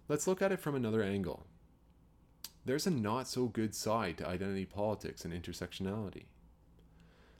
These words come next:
Let's take a hypothetical group of people and a limited amount of government resources or money. Money is always limited. That group of people starts operating on the principles of identity politics and intersectionality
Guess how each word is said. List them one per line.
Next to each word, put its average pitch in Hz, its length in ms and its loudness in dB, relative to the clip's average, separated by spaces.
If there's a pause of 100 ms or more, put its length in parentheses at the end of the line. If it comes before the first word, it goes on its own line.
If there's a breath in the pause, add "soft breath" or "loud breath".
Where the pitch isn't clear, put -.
Let's 165 240 0
take 117 400 0
a 85 280 -2
hypothetical 110 800 -2
group 92 260 -4
of 92 120 -8
people - 420 -8 (380)
and 92 420 -2
a 82 120 -2
limited 113 560 0
amount 92 440 -2
of 85 340 -6
government 85 380 -4
resources 85 640 -4
or 78 320 -6
money. 82 360 -6 (720 soft breath)
Money 107 260 4
is 98 100 2
always 95 280 4
limited. 82 420 -4 (1040 soft breath)
That 107 220 4
group 147 180 -4
of 147 140 -2
people 101 460 2
starts 101 360 -2
operating 110 460 2
on 95 80 0
the 90 80 -4
principles 120 500 -6
of 87 120 -8
identity 110 460 -2
politics - 640 -4
and 92 160 -6
intersectionality 92 920 -6